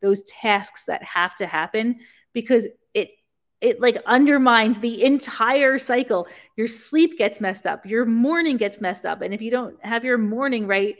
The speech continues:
your afternoon's not gonna go right. And your night's not gonna go right. And then it's gonna get into this whole, you know, just cycle that,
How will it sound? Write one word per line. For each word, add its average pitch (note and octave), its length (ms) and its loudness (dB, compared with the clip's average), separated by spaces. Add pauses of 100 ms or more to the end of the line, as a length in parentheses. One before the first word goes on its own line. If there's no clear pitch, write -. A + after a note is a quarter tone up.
(280)
your G#3+ 140 0
afternoon's C4 560 0
not G#3+ 160 0
gonna F#3+ 120 -6
go F3+ 100 -4
right. E3+ 200 -6
And G3+ 160 -6
your G#3+ 100 -2
night's C#4 360 -2
not G#3+ 140 0
gonna F3+ 140 -6
go F3+ 100 -6
right. E3 160 -4
And G3+ 80 -6
then G#3+ 100 -4
it's G#3+ 120 -10
gonna G#3+ 160 -6
get F#3+ 160 -2
into F#3+ 140 -12
this F#3 180 -8
whole, F#3 340 -4 (400)
you A3+ 80 -6
know, A3 160 0
just D4+ 220 -2
cycle G#4 420 2
that, C#4+ 240 4